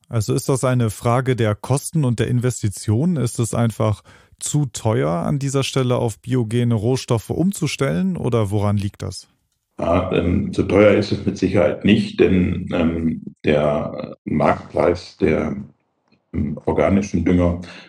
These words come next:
Speaker 2: richtet sich doch sehr stark nach den, äh, Preisen, ähm, der Mineraldünger. Insofern glaube ich nicht, dass es am Preis alleine liegt. Es liegt sicherlich auch an den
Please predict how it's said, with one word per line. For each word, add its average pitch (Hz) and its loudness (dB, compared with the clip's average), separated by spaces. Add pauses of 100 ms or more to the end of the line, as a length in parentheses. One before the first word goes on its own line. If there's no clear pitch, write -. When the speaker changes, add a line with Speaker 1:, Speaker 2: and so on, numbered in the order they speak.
(220)
Speaker 2:
richtet 92 0
sich - -2
doch - 2
sehr 85 4
stark 80 0
nach 87 0
den, 80 2
äh, - -4 (100)
Preisen, 87 2
ähm, 80 0
der 82 2
Mineraldünger. 92 2 (400)
Insofern 87 2
glaube 78 2
ich - -6
nicht, - 0
dass - -8
es - -2
am - -2
Preis - 0
alleine 87 0
liegt. 95 -2 (320)
Es - -4
liegt 90 2
sicherlich 87 2
auch 87 2
an 85 0
den 80 2